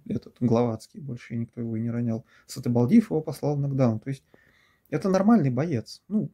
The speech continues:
такой, как вам сказать, там, с огрехами, там, где-то пропускает. Ну, такой маленький живчик. Вот он, он хочет выиграть. Он выходит в ринг, у него глазки горят, хочет, хочет. Вот. Где-то пропустит, что-то не получается. Но вот он огнем, огнем каким-то, вот рвением,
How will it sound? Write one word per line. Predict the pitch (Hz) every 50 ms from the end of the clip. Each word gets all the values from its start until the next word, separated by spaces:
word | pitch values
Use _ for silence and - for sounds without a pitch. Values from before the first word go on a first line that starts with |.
| _ _
такой, | - 147 - - 151 123 110 110 127 - _ _ _ _ _ _ _
как | _ 143 135 -
вам | 123 120
сказать, | - - 113 113 107 104
там, | - -
с | 123 -
огрехами, | 180 165 139 156 220 226 127 - 123 123 123
там, | 120 - 120
где-то | 120 135 131 -
пропускает. | 113 - - - - - 120 - - 175 185 175 151 127 117 - _ _ _ _ _
Ну, | 185 214 208
такой | 233 226 240 220
маленький | 214 240 277 277 233 165 131 - - 120 110 110 110 113 117 131 - -
живчик. | 123 131 214 202 - - - 127 113 -
Вот | 117 117 - 151
он, | 160 151
он | 135 - 151 165 165 -
хочет | - - - - - - 117 -
выиграть. | 151 135 - 107 107 -
Он | 120 127 143
выходит | 160 - - 170 151
в | 185
ринг, | 233 269 214 -
у | 131
него | 135 131
глазки | 123 147 160 143 - -
горят, | 123 135 151 190 220 175 -
хочет, | - - 160 135 - - -
хочет. | - - 165 143 - - -
Вот. | - 120 117 - _ - - - _ -
Где-то | 127 180 185 180 -
пропустит, | - 160 160 - 214 180 139 - - 143
что-то | - - 147 -
не | 147
получается. | 139 - 151 143 - 170 151 - - 139
Но | 139
вот | 147 139
он | 151 143
огнем, | 147 147 143 156 175 156 135 135
огнем | 131 135 165 170 139
каким-то, | - - 123 - - 120 - -
вот | 120 -
рвением, | - 120 143 175 170 139 120 120 117 113